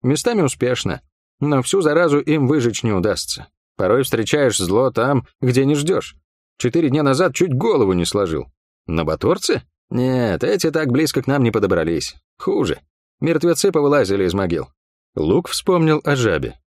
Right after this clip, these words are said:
«Много?» «Целая деревня, и ни одного живого. Если бы не лошадь, я бы не вырвался».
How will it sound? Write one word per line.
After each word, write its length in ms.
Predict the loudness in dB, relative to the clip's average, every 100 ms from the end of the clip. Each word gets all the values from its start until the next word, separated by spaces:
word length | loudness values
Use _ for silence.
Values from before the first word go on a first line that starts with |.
| _ _
«Много?» 600 | -4 0 0 0 -2 -4 -8 _ _ _ _
«Целая 420 | -8 -4 0 0
деревня, 580 | 2 2 2 0 -2 -2
и 160 | 0 2
ни 120 | 2
одного 360 | 2 0 0 2
живого. 380 | 0 0 -2 -6 _ _ _
Если 280 | -2 0 2
бы 100 | 2
не 80 | 4
лошадь, 400 | 4 2 0 -2
я 120 | 0
бы 120 | 2
не 160 | 2 2
вырвался». 560 | 2 2 0 -2 -8